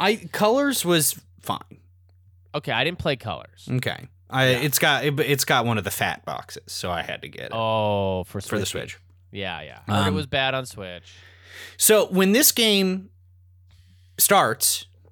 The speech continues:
Speaker 1: I immediately think, "Well, what the hell? The download must be fucked up. It looks like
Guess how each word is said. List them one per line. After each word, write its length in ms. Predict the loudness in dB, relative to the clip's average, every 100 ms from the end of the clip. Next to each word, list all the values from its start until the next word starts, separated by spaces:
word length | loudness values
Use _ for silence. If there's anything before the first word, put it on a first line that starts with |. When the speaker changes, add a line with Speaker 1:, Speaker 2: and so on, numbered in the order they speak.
| 2
Speaker 1:
I 140 | 4
immediately 560 | 6 6 6 4 4 2
think, 480 | 4 2 0 -4 -20 _ _ _ _ -20 -20 -20 _ _ _ -20 -20 -14 -6
"Well, 120 | -2
what 140 | -2
the 60 | 0
hell? 200 | 0 0
The 260 | -2 -2 -4
download 540 | -2 2 4 4 0
must 200 | -2 -4
be 80 | -6
fucked 400 | -6 -2 -2 -4
up. 200 | -8 -8 -8 -2
It 140 | 2
looks 320 | 4 4 2
like 240 | 0 -2